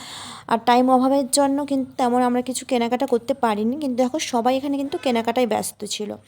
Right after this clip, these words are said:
কেনাকাটা করছে, ঘুরছে, ফটো তুলছে, খুবই ভালো লাগছে। আর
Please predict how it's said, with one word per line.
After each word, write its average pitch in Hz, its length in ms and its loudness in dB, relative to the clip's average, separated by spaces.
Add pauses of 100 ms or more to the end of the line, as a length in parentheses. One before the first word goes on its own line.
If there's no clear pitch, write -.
(360)
কেনাকাটা 262 400 -2
করছে, 247 360 2 (160)
ঘুরছে, 254 360 -2 (120)
ফটো 247 320 2
তুলছে, 233 320 0 (100)
খুবই 381 240 0
ভালো 196 240 2
লাগছে। - 340 -8 (540)
আর 202 440 0